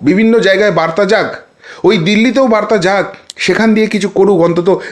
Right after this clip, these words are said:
জেল যাত্রাগুলো আটকাক, সেই, সেই চেষ্টা। তাহলে লড়াইটা কোথায়? লড়াইটা হচ্ছে খুব সুচারুভাবে দিদিপন্থী এবং ভাইপোপন্থীর মধ্যে, পিসিপন্থী এবং ভাইপোপন্থীর মধ্যে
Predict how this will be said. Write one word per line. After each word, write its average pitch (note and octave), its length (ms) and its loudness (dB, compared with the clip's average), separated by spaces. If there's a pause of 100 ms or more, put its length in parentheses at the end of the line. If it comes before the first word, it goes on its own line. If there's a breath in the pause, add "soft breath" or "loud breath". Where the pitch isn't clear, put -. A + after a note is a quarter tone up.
(120)
জেল F#3+ 280 2
যাত্রাগুলো G3+ 460 0
আটকাক, D#3+ 400 -2
সেই, F#3 260 -2
সেই F3+ 240 0
চেষ্টা। D3 420 -2 (440 loud breath)
তাহলে F3 320 0
লড়াইটা F3+ 360 0
কোথায়? F#3+ 280 -6 (460 loud breath)
লড়াইটা G#3 480 2
হচ্ছে G3 280 -2
খুব G3+ 200 -2
সুচারুভাবে E3+ 840 0 (500 loud breath)
দিদিপন্থী A#3+ 1200 0
এবং G3 300 2
ভাইপোপন্থীর F#3+ 840 0
মধ্যে, C3+ 420 0 (540)
পিসিপন্থী A#3 720 2
এবং A#3+ 220 2
ভাইপোপন্থীর G3+ 720 0
মধ্যে D3 420 0